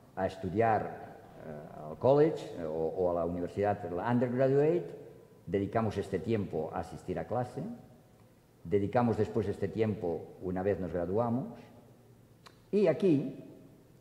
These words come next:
este tiempo en blanco, es el que nos dedicamos ya al trabajo y a la jubilación, una vez, digamos, ya hemos acabado aquí, y ustedes, no sé si pueden observar muy bien, que hay momentos discontinuos que tienen un gris de otro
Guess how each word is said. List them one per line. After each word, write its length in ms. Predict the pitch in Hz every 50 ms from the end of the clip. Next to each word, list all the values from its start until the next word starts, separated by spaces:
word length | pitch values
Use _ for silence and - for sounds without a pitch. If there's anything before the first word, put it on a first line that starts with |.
| - _ - _ - - - -
este 280 | 107 101 - - -
tiempo 300 | - 151 170 165 127 143
en 100 | 139 131
blanco, 480 | 131 143 135 123 113 - 131 143 180 262 254 220 - - - - - - - - - - - - -
es 160 | - 120 -
el 120 | 160 135 -
que 500 | - 120 110 95 - - - - - - -
nos 180 | 101 101 98
dedicamos 520 | 113 107 101 - 127 123 123 117 104 90 98
ya 300 | 98 87 82 78 - -
al 220 | - 85 82 80
trabajo 1000 | - 92 92 101 120 127 131 - - 131 135 147 160 151 - - - - - - -
y 160 | 85 82 85
a 40 | 85
la 120 | 85 78
jubilación, 960 | - - 82 73 85 80 80 87 - - 127 123 123 127 147 196 254 247 233 - - - - - - - - - - - - - -
una 200 | 87 90 90 87
vez, 160 | 92 90 80
digamos, 320 | 92 87 85 90 90 85 -
ya 100 | 87 85
hemos 220 | 82 85 80 80
acabado 280 | 80 - 85 85 92 104
aquí, 240 | 110 120 147 151 - -
y 220 | 127 123 127 127
ustedes, 420 | - 127 110 - 139 147 143 - -
no 100 | 135 123
sé 100 | 156 143
si 100 | - 131
pueden 240 | 110 127 139 131 127
observar 480 | 107 - - 104 104 98 104 117 110
muy 160 | 101 95 101
bien, 300 | 107 107 98 90 92 110 - - - - - - - -
que 100 | - 123
hay 80 | 120 131
momentos 560 | 135 131 127 120 120 127 131 - 135 113 -
discontinuos 920 | 113 113 104 - - 110 101 98 98 110 123 117 113 104 104 107 104 104 -
que 100 | - 98
tienen 320 | 85 107 104 104 104 101
un 220 | 98 98 95 90
gris 440 | 87 101 98 98 92 - - - - -
de 160 | 78 78 87
otro 280 | 85 78 87 87 85